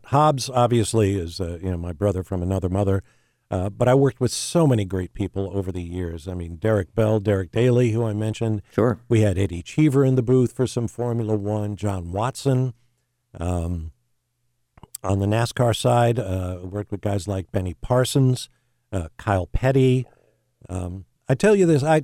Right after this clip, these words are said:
Speaker 1: I credit Steve Matchett and, and the guy who hired Steve, Frank Wilson, who's one of our vice presidents at, at Fox. Um, we, we needed an extra person because Sam Posey and David Hobbs were going off to Le Mans,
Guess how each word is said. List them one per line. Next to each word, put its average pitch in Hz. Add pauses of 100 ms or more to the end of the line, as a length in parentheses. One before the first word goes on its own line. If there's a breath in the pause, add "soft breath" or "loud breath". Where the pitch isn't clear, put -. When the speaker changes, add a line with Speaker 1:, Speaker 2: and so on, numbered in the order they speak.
Speaker 1:
I 139
credit 196
Steve 151
Matchett 117 (140)
and, 131
and 117 (500)
the 123
guy 135
who 113
hired 107
Steve, 85
Frank 117
Wilson, 110
who's 80
one 95
of 85
our 85
vice 85
presidents 87
at, 90 (100)
at 82
Fox. 87 (560)
Um, 80 (280)
we, 101
we 117
needed 135
an 120
extra 113
person 110
because 101
Sam 117
Posey 110
and 98
David 101
Hobbs 101
were 98
going 98
off 98
to 95
Le 85
Mans, 92